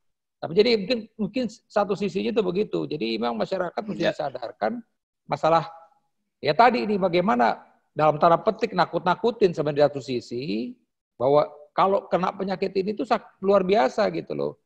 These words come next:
Speaker 1: Menderita, baik itu keluarga dan yang lain-lain. Ini tinggal bagaimana kita mengkomunikasikan ini kepada,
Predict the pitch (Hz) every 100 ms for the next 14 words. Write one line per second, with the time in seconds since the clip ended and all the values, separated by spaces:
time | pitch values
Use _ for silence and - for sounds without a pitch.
0 | _ 151 151 151 147 - 220 247 220 151
1 | 147 147 135 143 147 139 143 202 143 139
2 | 131 127 123 110 - 165 214 165 208 202
3 | _ - 135 147 143 190 - 196 170 143
4 | 151 139 139 135 135 - 127 135 120 131
5 | 180 - 123 151 175